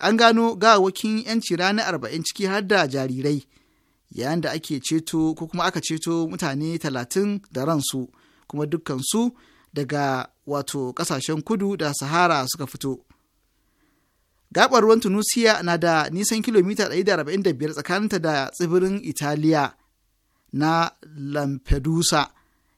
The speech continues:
inda ya zama hanyar da dubban 'yan cirani ke amfani da ita wajen tsallakawa zuwa Turai ta ruwa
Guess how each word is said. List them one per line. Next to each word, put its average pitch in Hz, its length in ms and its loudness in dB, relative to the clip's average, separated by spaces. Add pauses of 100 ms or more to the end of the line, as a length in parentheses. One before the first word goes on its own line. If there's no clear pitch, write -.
inda 143 260 -2
ya 147 100 0
zama 160 300 2
hanyar 160 580 -2
da 127 340 -2
dubban 143 680 -4 (100)
'yan 185 180 -2
cirani 135 480 -2
ke 135 140 -8
amfani 139 380 -6
da 143 80 -6
ita 220 340 4 (480)
wajen 151 220 -2
tsallakawa 165 760 0
zuwa 160 220 -2
Turai 196 500 2 (640)
ta 208 120 4
ruwa 214 420 6